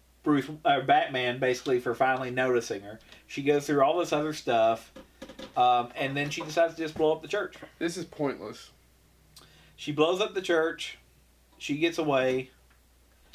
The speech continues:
Speaker 1: And she's more or less just one of the more
Speaker 2: But the Batusi never made, never saw it coming.
Speaker 1: The, the reason she's an interesting character is she's a complete and utter commentary on how Bruce Wayne, as a character,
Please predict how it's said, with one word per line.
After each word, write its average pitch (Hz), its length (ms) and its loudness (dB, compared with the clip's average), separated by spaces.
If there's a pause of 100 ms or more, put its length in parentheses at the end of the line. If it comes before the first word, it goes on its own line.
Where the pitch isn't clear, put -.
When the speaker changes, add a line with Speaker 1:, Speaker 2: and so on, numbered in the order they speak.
(360)
Speaker 1:
And 131 280 -2
she's 139 220 -6
more 143 300 2
or 156 60 2
less 139 300 2
just 139 260 -4
one 143 220 -2
of 147 80 -4
the 147 100 -2
more 147 480 2 (240)
Speaker 2:
But 120 140 -6
the 123 80 2
Batusi 143 720 0
never 123 280 -2
made, 120 400 -4
never 117 240 -6
saw 117 260 0
it - 100 -10
coming. 113 240 -8 (400)
Speaker 1:
The, 208 180 2
the 185 120 8
reason 247 380 0
she's 190 260 -4
an 185 100 0
interesting 160 580 0
character 147 560 2
is 117 320 2
she's 139 260 -6
a 147 40 0
complete 156 460 0
and 156 80 -8
utter 143 260 0
commentary 131 760 0
on 113 160 0
how 120 180 0
Bruce 131 380 -4
Wayne, 120 500 -4 (360)
as 117 160 -2
a 127 40 -4
character, 117 720 0